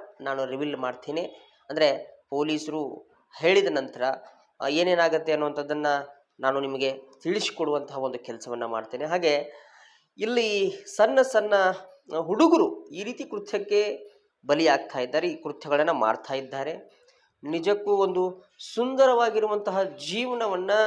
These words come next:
ಸುಂದರವಾಗಿ ಕಳೆಯೋದನ್ನ ಬಿಟ್ಟು ಈ ರೀತಿ ಹಲ್ಲೆಗಳನ್ನ ಮಾಡೋದು, ಕೊಲೆಗಳಾಗೋದು ಯಾಕೆ ಬೇಕು ಅನ್ನುವಂತಹ ಒಂದಿಷ್ಟು ವಿಚಾರಗಳನ್ನ, ಆ, ವ್ಯಕ್ತಪಡಿಸ್ತಾ, ಹಾಗೆ ವಿಜಯಪುರ ಪೊಲೀಸರು,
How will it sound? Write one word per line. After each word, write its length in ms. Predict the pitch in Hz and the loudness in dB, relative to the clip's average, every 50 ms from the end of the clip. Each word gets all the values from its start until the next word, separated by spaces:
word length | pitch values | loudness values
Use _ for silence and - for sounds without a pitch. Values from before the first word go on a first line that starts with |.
| 208 180 - - - - - | 2 0 -2 -8 -14 -16 -12
ಸುಂದರವಾಗಿ 540 | - 240 262 254 247 226 220 202 202 185 - | -8 -2 2 2 4 6 6 4 4 0 -6
ಕಳೆಯೋದನ್ನ 480 | - 180 175 175 175 151 160 160 160 156 | -8 -6 -4 -4 -2 -2 -2 -2 0 -2
ಬಿಟ್ಟು 520 | 147 143 135 - - 180 185 185 185 185 - - - _ _ 151 | -2 -4 -6 -6 -2 0 0 0 -2 -4 -8 -18 -20 _ _ -8
ಈ 120 | 175 202 | -6 -4
ರೀತಿ 500 | 214 226 220 220 226 226 220 208 - - - - _ - - | -4 -4 -6 -8 -8 -8 -8 -8 -10 -12 -16 -20 _ -12 -8
ಹಲ್ಲೆಗಳನ್ನ 520 | 135 147 185 226 240 240 226 220 214 214 214 | -6 0 4 6 6 6 6 6 4 4 4
ಮಾಡೋದು, 760 | 208 196 190 185 190 190 185 185 185 185 185 185 - - - - - - | 4 4 4 4 2 0 0 -2 -2 -4 -4 -6 -12 -20 -20 -20 -12 -4
ಕೊಲೆಗಳಾಗೋದು 1120 | - 127 147 185 220 220 226 220 208 202 196 185 185 180 170 170 160 175 - - - _ _ _ _ _ | 0 2 4 4 4 6 6 8 8 8 6 4 0 -2 -4 -6 -8 -10 -10 -14 -18 _ _ _ _ _
ಯಾಕೆ 340 | 135 170 214 247 247 - 170 | 4 4 6 6 4 0 0
ಬೇಕು 440 | 151 165 208 - - - 220 202 185 | 4 6 6 6 4 2 -2 -2 0
ಅನ್ನುವಂತಹ 420 | 170 175 170 165 160 - 165 165 | 0 0 -2 -2 -2 -2 0 2
ಒಂದಿಷ್ಟು 500 | 160 156 147 147 147 147 147 - - 170 | 2 2 2 0 -4 -8 -10 -10 -8 -8
ವಿಚಾರಗಳನ್ನ, 600 | 151 143 - - 143 139 143 131 135 135 135 139 139 139 135 135 - _ _ _ _ _ _ - | -8 -8 -4 -2 -2 -2 0 0 -2 -2 -2 -2 -4 -4 -4 -6 -12 _ _ _ _ _ _ -10
ಆ, 120 | - 110 113 | -6 -6 -4
ವ್ಯಕ್ತಪಡಿಸ್ತಾ, 880 | 110 120 127 - - - 208 202 170 151 143 131 - - - 110 92 98 - - - _ _ _ _ | -2 -4 -4 -2 0 0 2 4 2 2 2 0 -6 -6 -4 -4 -4 -4 -6 -8 -16 _ _ _ _
ಹಾಗೆ 360 | - 185 214 190 156 151 160 175 | 0 2 4 4 4 4 2 2
ವಿಜಯಪುರ 640 | 170 160 156 156 190 196 196 190 190 190 185 185 | 0 -2 0 0 0 0 0 -2 -2 0 2 2
ಪೊಲೀಸರು, 960 | 185 185 - - - - 180 190 202 202 214 202 - - 156 127 104 104 110 | 2 2 -2 -12 -4 0 2 2 4 2 2 -2 -4 -6 -6 -6 -6 -6 -8